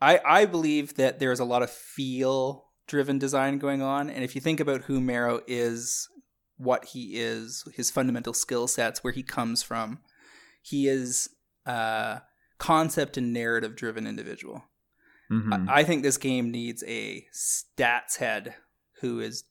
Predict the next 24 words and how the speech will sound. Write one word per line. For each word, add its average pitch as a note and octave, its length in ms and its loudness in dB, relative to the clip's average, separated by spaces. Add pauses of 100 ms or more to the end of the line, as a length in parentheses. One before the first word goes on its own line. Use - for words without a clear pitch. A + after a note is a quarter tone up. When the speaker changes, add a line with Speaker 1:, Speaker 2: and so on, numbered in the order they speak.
(160)
Speaker 1:
deep C3+ 320 0
in B2 80 -2
the A#2 80 -6
spreadsheets - 800 -6 (460)
to C#3 100 -2
balance A#2+ 420 2
this G#2 140 -8
game, G2+ 500 -8
and B2+ 160 -4
I'm A#2+ 140 -2
not, B2+ 300 -2
I'm, C3 200 -2
it's - 200 -10
unclear D#3 520 2
to C#3 80 0
me B2 200 -2
whether B2 240 -2
s-, - 180 -6 (220)
there C#3 180 6
is C3 100 2
somebody E3+ 500 4
in C#3+ 340 0
the, C3 420 -2 (160)
<clears throat> C#3 560 6